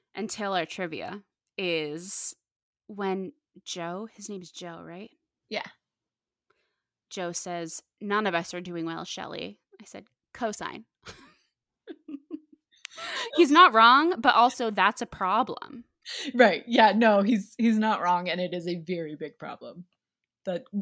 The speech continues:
Speaker 2: yes, Sheldon's line should be out the door. That, yes,
Speaker 1: Yeah.
Speaker 2: it should be. <sighs>
Speaker 1: Anything more for our friend Aaron?
Speaker 2: I do not have anything else, just that,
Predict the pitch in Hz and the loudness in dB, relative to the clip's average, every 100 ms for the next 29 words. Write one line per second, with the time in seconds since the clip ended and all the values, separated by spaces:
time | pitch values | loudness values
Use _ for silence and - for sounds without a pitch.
0 | - 214 180 - - - 226 254 269 240 | 0 2 2 0 -2 2 4 4 0 0
1 | 233 214 202 - 190 175 139 131 - - | 0 2 2 2 -2 -2 -6 -6 -10 -14
2 | - - - _ 175 202 - 202 196 - | -12 -14 -16 _ -6 -6 -4 -4 -4 -4
3 | - 277 220 _ - - - 165 - - | -4 -4 -4 _ -18 -12 -8 -8 -10 -16
4 | - _ - - 202 180 160 233 233 226 | -20 _ -16 -4 -4 -4 -4 -2 -2 -2
5 | 254 214 202 202 226 196 180 202 185 180 | -4 -2 -2 -2 -2 -4 -2 -4 -4 -4
6 | 175 175 170 202 208 _ _ _ _ _ | -6 -6 -6 -8 -12 _ _ _ _ _
7 | _ 214 214 233 277 294 311 311 285 285 | _ -10 -8 -6 -6 -6 -6 -8 -6 -4
8 | 269 262 262 254 247 247 202 233 233 214 | -4 -4 -2 -2 -4 -4 -2 -2 -2 0
9 | 226 214 | 2 2